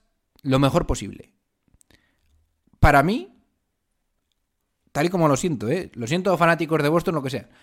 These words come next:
Para mí, si los Nets acaban pasando y son séptimos y juegan contra los Boston Celtics, sería sin Robert Williams. Para mí es la misma situación que si Nets sería segundo y Boston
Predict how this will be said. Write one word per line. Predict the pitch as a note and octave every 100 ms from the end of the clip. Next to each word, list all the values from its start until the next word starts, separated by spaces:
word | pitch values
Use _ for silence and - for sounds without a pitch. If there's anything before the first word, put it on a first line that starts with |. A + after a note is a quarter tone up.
| _ _ _ _
Para | - D3+ D#3
mí, | F#3+ A#2+ G2 _ _ _ -
si | - C3+
los | C3
Nets | E3+ D#3+ G#2 - -
acaban | A#2 D3 D#3 D3+
pasando | D3 D3 C#3
y | C3+
son | C3+ B2
séptimos | B2+ G#2+ G#2 G2 G2 - _ _ _ _ _ -
y |
juegan | B2+ C#3 C3+
contra | C3 B2+
los | B2
Boston | B2 B2+ A#2+
Celtics, | A#2 D#3 D#3 F#3 -
sería | - C#3 C#3+ C#3+ G2+ - _ _ _
sin | - F3+ E3
Robert | D#3 D3+ C3+
Williams. | D3+ F3 G3 G3 _ _ _ _ _ _ _ _ _ -
Para | C3+
mí | E3 D#3
es |
la | C3+
misma | C#3+ F#3 F#3+
situación | F3 D#3+ D#3 F#3+ G#3+ - _
que | D3+ C#3
si | C3+ B2 B2 _ _ _ _
Nets | B2+ D3 F#3+ G#3 - _
sería | - C#3+ D#3+ D3 C#3 C3
segundo | B2+ C3 D3+ F#3 F#3 F#3+ _
y | - B2+
Boston | D3+ - D3+ D3